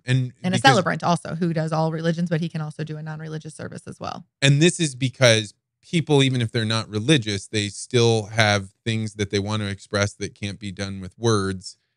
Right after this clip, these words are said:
Speaker 1: And so they want some kind of a ceremony, but there's no rigid structure. So they have to come up with
Speaker 2: Right.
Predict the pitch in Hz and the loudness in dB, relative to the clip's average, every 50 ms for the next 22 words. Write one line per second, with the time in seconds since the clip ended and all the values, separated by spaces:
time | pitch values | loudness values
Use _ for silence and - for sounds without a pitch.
0 | _ _ - 104 104 - - 110 101 95 101 101 98 98 98 98 92 _ - - | _ _ -6 -6 -6 -2 0 0 0 2 0 0 0 -2 -4 -6 -8 _ -6 -2
1 | - 135 139 139 123 123 110 104 98 95 95 - - 107 98 98 98 98 95 95 | 0 0 0 0 0 0 0 0 -2 -8 -8 -6 -4 -4 -2 -4 -4 -4 -6 -4
2 | 98 98 87 98 92 - 101 98 95 95 90 - 104 104 101 98 98 98 95 95 | -4 -4 -4 -4 -4 -4 -2 -2 -2 -2 -2 -4 -4 -4 -2 0 0 -2 -2 -2
3 | 104 107 98 92 98 90 - - - 151 135 - - - 98 90 92 - - 95 | -2 -2 -2 -4 -10 -14 -4 2 4 4 4 4 0 -10 -14 -14 -14 -14 -12 -8
4 | 95 92 98 95 - - 98 - - 98 95 92 90 _ 98 95 92 87 - _ | -6 -4 -4 -4 -6 -8 -14 -12 -8 -6 -6 -6 -6 _ -6 -4 -4 -6 -8 _
5 | _ _ _ _ _ _ _ - 170 165 - - - | _ _ _ _ _ _ _ -16 -14 -14 -14 -16 -20